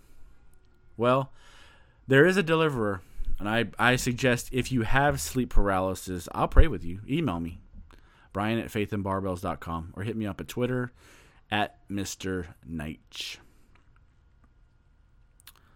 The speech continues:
I mean, I'll definitely agree with you and believe God for you.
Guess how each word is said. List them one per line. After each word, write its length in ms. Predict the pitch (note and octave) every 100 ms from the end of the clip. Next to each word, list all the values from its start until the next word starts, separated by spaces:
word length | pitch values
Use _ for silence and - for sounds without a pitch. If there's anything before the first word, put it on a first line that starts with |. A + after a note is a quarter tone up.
| _ _ _ _ _ _ -
I 60 |
mean, 60 | C3+
I'll 100 | C3
definitely 640 | G#2+ C3 C3+ C3 A2 A2
agree 280 | F#2+ G2 G2+
with 240 | G2+ F#2+
you 200 | G#2+ G#2
and 120 | G2+ E2+
believe 260 | F#2+ F2+
God 300 | F#2 E2+ F#2
for 100 | -
you. 220 | D#2 D#2+